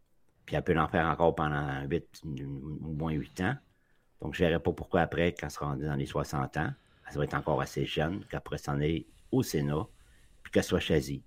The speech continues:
Moi, je la verrais bien dans un boulot comme ça pour fin de carrière, puis après, quand même du bon boulot, parce que les sénateurs, ils ont quand même leur mot à dire sur les lois que le gouvernement vote.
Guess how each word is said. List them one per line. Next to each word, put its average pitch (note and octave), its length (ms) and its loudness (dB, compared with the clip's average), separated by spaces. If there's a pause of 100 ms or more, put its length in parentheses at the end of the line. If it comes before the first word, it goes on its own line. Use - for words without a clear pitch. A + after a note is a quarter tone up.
(140)
Moi, F#2+ 300 4
je D2+ 100 -2
la E2 80 4
verrais D#2 280 4
bien F2 200 2
dans D#2+ 160 0
un D2+ 120 2
boulot D#2+ 300 4
comme C#2+ 220 0
ça - 160 -2
pour - 200 -10
fin D#2+ 120 0
de D2 60 -6
carrière, D#2 460 0 (540)
puis G2+ 100 4
après, F2+ 260 4
quand E2 220 -2
même E2+ 160 2
du D2 100 -6
bon D#2 160 2
boulot, C#2+ 300 2
parce - 200 -6
que - 120 -2
les C2+ 200 4
sénateurs, E2+ 520 4
ils D#2 100 2
ont D2+ 60 -2
quand D#2 160 0
même D#2+ 180 0
leur C#2+ 140 0
mot D2 160 0
à C2+ 80 0
dire E2 180 -2
sur D2 180 -2
les C#2+ 140 2
lois D#2 180 0
que - 120 -4
le C#2+ 80 -2
gouvernement C#2 420 0
vote. F#2+ 180 2